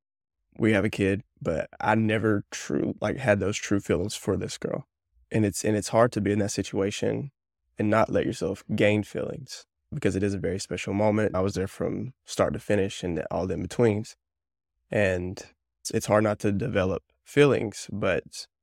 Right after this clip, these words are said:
I've also seen people rush into those situations and it all fall apart.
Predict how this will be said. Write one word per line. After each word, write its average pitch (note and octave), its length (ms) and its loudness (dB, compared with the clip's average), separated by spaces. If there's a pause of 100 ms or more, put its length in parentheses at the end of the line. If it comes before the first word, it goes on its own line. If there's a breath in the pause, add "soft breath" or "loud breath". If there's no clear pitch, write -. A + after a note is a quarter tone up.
(160)
I've G2+ 120 4
also A2 260 4
seen G#2+ 220 0
people A2 280 -2
rush A2 260 2
into A2 200 0
those G2 160 4
situations G2+ 840 -2 (400)
and G#2+ 120 2
it F2+ 80 4
all F2 140 2
fall C2 200 -6
apart. - 440 0